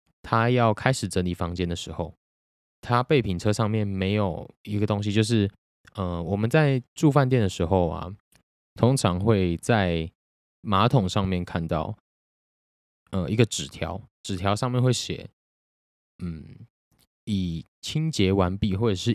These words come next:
“已消毒完毕，请安心使用”这样子的一个纸条。当时他在早上整理的时候，他发现他的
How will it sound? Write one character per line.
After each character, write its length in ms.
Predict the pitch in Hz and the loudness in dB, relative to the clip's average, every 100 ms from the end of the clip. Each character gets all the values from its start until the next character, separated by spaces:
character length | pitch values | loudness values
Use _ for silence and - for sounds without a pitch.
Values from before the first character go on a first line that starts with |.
| 95 | -2
“已 160 | 90 | -4
消 320 | 87 123 139 | -2 0 0
毒 240 | 131 110 95 | 0 0 2
完 240 | 90 92 | 0 0
毕， 180 | 101 98 | 0 -2
请 240 | 87 95 | -2 -4
安 220 | 80 110 120 | 2 4 4
心 260 | - 123 | 4 2
使 260 | 123 - 73 | 2 -2 -2
用” 200 | 90 90 - | 0 -2 -4
这 100 | - | 0
样 100 | 120 | 0
子 120 | 101 | 0
的 80 | 87 | -2
一 40 | 90 | -4
个 80 | |
纸 220 | 95 - 78 | -4 -6 -12
条。 340 | - - 92 - _ _ _ _ _ _ | -10 -10 -12 -16 _ _ _ _ _ _
当 160 | 160 190 | 2 2
时 240 | - 110 | 2 0
他 240 | 110 123 123 | 0 0 0
在 220 | 139 110 | 2 0
早 180 | 95 90 | 2 2
上 200 | 113 107 | 2 2
整 180 | 92 | 0
理 100 | 90 | 0
的 80 | 85 | 0
时 140 | - 90 | 0 0
候， 140 | 95 | 0
他 180 | 101 110 | 0 0
发 180 | 120 113 | 2 2
现 280 | - 98 | 0 -4
他 180 | 92 101 | -4 -4
的 400 | 95 87 80 85 | -2 -2 -2 -6